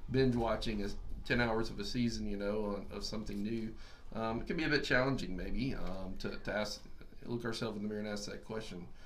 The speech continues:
Um, and then the last box, uh, this is kind of my favorite. And, and one, one thing that I learned over the years, one thing that my mom taught me pretty early on is, um, she taught me a lot, but, um,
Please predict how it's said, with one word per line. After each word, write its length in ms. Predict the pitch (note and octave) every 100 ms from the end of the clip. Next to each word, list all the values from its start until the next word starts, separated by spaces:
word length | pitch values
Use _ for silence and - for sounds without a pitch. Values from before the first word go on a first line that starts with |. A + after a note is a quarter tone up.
| - - - -
Um, 360 | G#2 G#2 G#2+ A#2+
and 120 | F#3+
then 120 | A3+
the 80 | D3
last 420 | A#2 C#3+ E3+ -
box, 480 | F3 - - - - -
uh, 300 | G#2+ G2+ G2+
this 160 | B2
is 60 | -
kind 120 | C3 A2+
of 40 |
my 120 | F#2
favorite. 560 | - G#2+ A2 G#2+ A2 - - - - -
And, 120 | C3 C3
and 180 | C3+
one, 260 | D#3+ F3 -
one 180 | D#3 D#3
thing 180 | D3 C3+
that 140 | G#2+
I 20 |
learned 360 | G#2 A2+ A#2+ A#2
over 100 | A2
the 80 | G#2
years, 440 | A2 A#2 A#2 - - - - - - - - - -
one 140 | C3+ C#3
thing 160 | D3
that 100 | B2
my 120 | G#2
mom 320 | A2 A#2 B2+ A#2
taught 240 | F#2+ -
me 200 | G#2+ G#2 - -
pretty 200 | D3+ G#2+
early 260 | G2+ G2
on 360 | G2+ G#2 G2+ G#2 - - -
is, 340 | A2 A2+ G#2 A2
um, 300 | G2+ G2+ G2+
she 120 | -
taught 160 | A2+
me 60 | G#2+
a 60 | G2
lot, 260 | G2+ G2+ - -
but, 220 | A2+ G#2+
um, 400 | G2+ G2+ G2